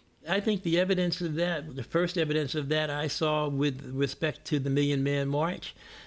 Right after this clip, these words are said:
headed by Louis Farrakhan, and then a, an African-American man with a very different politics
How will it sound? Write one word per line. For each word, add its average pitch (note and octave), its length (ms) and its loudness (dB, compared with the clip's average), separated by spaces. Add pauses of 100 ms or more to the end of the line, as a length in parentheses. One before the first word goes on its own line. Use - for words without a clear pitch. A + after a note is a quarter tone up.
(120)
headed D3+ 340 4
by C3+ 220 2
Louis C#3 340 2
Farrakhan, D3 640 0
and D3+ 160 2
then D3 180 4
a, B2+ 360 -2
an C3+ 180 2
African-American D3 960 2
man D3 300 2
with C#3 120 4
a C#3 80 6
very E3+ 280 4
different C3 380 0
politics D3+ 760 -2